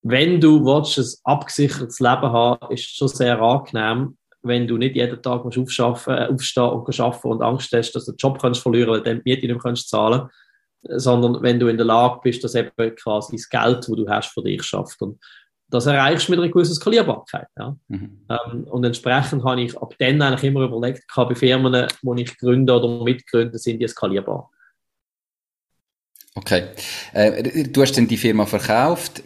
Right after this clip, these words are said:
Speaker 2: bist auch mal noch zwei Jahre auf Weltreise. Wir machen jetzt mal einen Sprung. Richtig Fahrt aufgenommen hat deine unternehmerische Laufbahn mit Susi Partners. Gegründet hast du, glaub, zweitausendneun, hast du vorher schon gesagt. Ist das richtig?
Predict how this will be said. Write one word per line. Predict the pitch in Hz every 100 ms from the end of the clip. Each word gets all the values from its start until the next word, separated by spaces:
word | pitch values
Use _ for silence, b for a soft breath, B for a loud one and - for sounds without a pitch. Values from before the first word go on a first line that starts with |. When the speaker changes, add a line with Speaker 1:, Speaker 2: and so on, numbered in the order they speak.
| -
Speaker 2:
bist | 117 117
auch |
mal | 110 107
noch | 104
zwei | 101 104
Jahre | 104 98
auf | 98
Weltreise. | 98 104 131 143 147
Wir | 113
machen | 104 98
jetzt | 98
mal | 104 95
einen | 98
Sprung. | - - 101 104 117 165 B B B B B
Richtig | - 117 180 - 143
Fahrt | 117 131 -
aufgenommen | 143 143 147 139
hat | 131 127
deine | 113 107
unternehmerische | 107 104 101 101 110 110 101
Laufbahn | 98 104 101 101 98 98
mit | 101 101 101 -
Susi | - - 120 135 135 120 -
Partners. | - 90 87 - - - -
Gegründet | - 113 135 135
hast | 101
du, |
glaub, | 104
zweitausendneun, | - 101 104 101 - 101 127 104
hast | 92
du |
vorher | 104 104
schon | 104
gesagt. | 82 -
Ist | -
das | 95
richtig? | 101 107 -